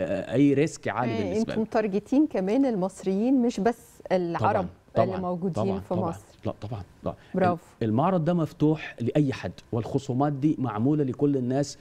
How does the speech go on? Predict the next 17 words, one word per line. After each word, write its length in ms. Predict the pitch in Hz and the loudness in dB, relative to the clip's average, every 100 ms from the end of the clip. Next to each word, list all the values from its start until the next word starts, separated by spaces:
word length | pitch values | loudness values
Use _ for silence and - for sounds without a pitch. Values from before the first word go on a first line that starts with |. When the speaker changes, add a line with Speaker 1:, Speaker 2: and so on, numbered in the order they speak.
| - _ - | -20 _ 0
Speaker 1:
وليس 400 | 110 147 165 143 | 4 4 4 0
معمولة 460 | 127 104 131 151 | -2 0 2 2
لفئة 280 | 131 - 139 | 2 2 0
معينة، 540 | 123 101 95 101 98 87 - | 0 -2 -2 0 -2 -4 0
أيًا 180 | 131 131 | 2 2
Speaker 2:
مهم. 80 | 117 | 0
Speaker 1:
ما 80 | |
كانت 420 | 107 113 107 98 - | -2 -2 -2 -4 -8
الفئة 200 | - 101 | -4 -4
السودانية 520 | - 98 98 107 107 | -4 -4 0 0 -2
أو 220 | - 101 | -4 -4
اليمنية 500 | 95 95 95 101 110 | -2 -2 0 0 0
أو 180 | - 101 | -4 -8
السعودية 460 | 101 101 95 110 | -6 -4 -2 -2
أو 80 | 113 | -2
ما، 100 | 107 | -4
لا، 180 | - - | -4 -6